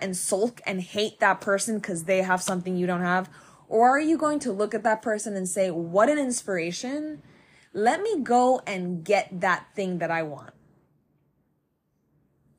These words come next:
Let me go after my dreams. Let this person be that inspirational force that helps me and motivates me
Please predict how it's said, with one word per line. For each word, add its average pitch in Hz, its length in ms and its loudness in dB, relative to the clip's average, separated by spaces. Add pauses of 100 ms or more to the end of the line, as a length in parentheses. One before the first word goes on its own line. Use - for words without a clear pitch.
Let 254 180 2
me 339 180 6
go 233 360 4
after 196 720 2
my 180 180 -4
dreams. 175 560 -8 (920)
Let 226 380 4
this - 240 2
person 277 720 -2
be 233 480 2
that 196 260 4
inspirational 190 680 -4
force 165 380 -8
that 180 220 -2
helps 247 400 -2
me 294 180 -4
and 190 340 -6
motivates 220 520 2
me 170 260 -16